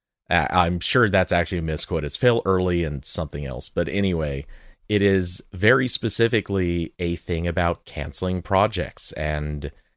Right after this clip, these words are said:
we have a very ambitious endeavor. Stadia is not a small thing. It's not a simple thing,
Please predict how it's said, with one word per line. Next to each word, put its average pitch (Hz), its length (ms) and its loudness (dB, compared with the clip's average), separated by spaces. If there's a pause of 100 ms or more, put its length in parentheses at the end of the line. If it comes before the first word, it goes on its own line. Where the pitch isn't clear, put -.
(140)
we 101 340 0
have 143 160 4
a 135 60 4
very 123 280 4
ambitious 104 500 2
endeavor. 95 640 0
Stadia 95 460 2
is 92 120 0
not 85 200 0
a 87 40 -2
small 85 320 0
thing. 87 360 -2
It's 65 180 -10
not 98 140 2
a - 40 -2
simple 85 380 0
thing, 58 380 -10